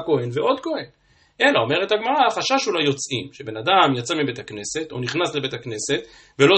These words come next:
שם לב, או הפוך, הוא שם לב שעלה כהן, ואחריו עוד כהן וכדומה, הוא זה שעלול לבוא לידי אותו בלבול,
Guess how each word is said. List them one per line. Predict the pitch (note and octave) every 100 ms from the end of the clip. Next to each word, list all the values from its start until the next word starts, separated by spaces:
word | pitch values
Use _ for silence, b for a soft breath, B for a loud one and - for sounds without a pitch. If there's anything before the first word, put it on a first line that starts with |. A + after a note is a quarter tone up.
| F#3
שם | D#3 D3+
לב, | F3+ E3 C3+ C3
או | A#2 A2+ -
הפוך, | - D#3 -
הוא | -
שם | E3+ D#3+ D#3+
לב | D#3+
שעלה | B2 B2 C#3+
כהן, | C3 A#2+ G#3+ E3
ואחריו | A#2 B2 B2 A#2
עוד | G#3 A3+
כהן | A3+ E3
וכדומה, | D3 D#3+ D#3+ A3 D#4 C4 B B B
הוא | C4+ D4
זה | G#3
שעלול | G#3 C#3 C3+ E3+
לבוא | A#2 D#3+
לידי | B2+ A2+ C3
אותו | A#2+ C3+ C3+
בלבול, | D#3 D3+ C#4